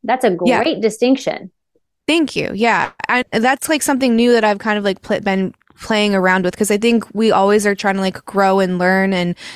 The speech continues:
Speaker 2: try to, like, make sense of, you know, past decisions and things like that, especially when you're raising kids. You're like, "Well, what was I thinking there?" So I can explain that <laughs> later. Um, but yeah, I think, I think I, I left webcamming 'cause I just would feel drained. I didn't
Speaker 1: Yep.
Speaker 2: feel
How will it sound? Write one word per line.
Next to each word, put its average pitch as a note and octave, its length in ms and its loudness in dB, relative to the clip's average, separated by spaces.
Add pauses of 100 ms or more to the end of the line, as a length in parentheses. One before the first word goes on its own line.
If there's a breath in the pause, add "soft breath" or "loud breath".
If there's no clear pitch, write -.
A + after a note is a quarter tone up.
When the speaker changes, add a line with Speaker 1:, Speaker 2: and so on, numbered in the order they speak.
(200 loud breath)
Speaker 2:
try G#3 200 0
to, F#3+ 80 0
like, F3+ 120 2
make F#3 280 0
sense F#3+ 340 0
of, F3+ 280 -2
you G3+ 120 -2
know, F3 180 2
past E3+ 440 -4
decisions F3+ 520 0
and F3 120 -6
things F3 240 -2
like E3+ 160 -4
that, F3 180 -2
especially F#3+ 400 -2
when F3+ 120 0
you're F3 120 -2
raising F3 340 0
kids. F#3 280 0
You're E3 100 -4
like, E3 160 -6
"Well, F#3+ 220 2
what G#3 160 0
was A3 120 -6
I G#3 120 -2
thinking G3+ 300 -4
there?" G#3+ 180 2
So G3 100 -2
I F#3+ 100 0
can F#3 160 -10
explain G3+ 460 -2
that G#3 180 0
<laughs> - 160 -2
later. A3+ 380 0 (420 loud breath)
Um, A#3 560 0 (320)
but A3+ 220 0
yeah, A3 240 0
I G#3+ 80 0
think, A#3 440 -2 (420)
I A3+ 120 0
think A3+ 220 0
I, G#3+ 260 2
I G#3 100 0
left A3+ 320 0
webcamming G#3 520 -2
'cause G3+ 120 -6
I F#3 100 0
just A3+ 360 -4
would F#3 200 0
feel F3+ 300 0
drained. D#3+ 460 -2
I F#3+ 120 0
didn't G3 220 0
Speaker 1:
Yep. F#3 140 -4
Speaker 2:
feel F#3 640 0